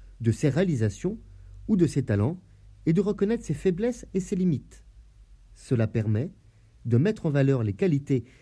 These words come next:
et les réalisations de manière plus évidente, car cela souligne leur importance et leur valeur.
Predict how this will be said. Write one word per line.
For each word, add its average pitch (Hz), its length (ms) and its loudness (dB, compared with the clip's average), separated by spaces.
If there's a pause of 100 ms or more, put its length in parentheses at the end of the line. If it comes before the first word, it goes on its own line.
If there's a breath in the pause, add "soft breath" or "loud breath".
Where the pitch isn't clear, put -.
(120)
et 117 80 0
les 110 100 4
réalisations 139 640 0
de 123 100 0
manière 120 320 0
plus 117 360 -4
évidente, 123 580 0 (560 soft breath)
car 160 240 2
cela 127 260 0
souligne 127 460 -2 (340 soft breath)
leur 107 220 0
importance 139 580 -2
et 113 60 0
leur 98 180 -2
valeur. 92 640 -4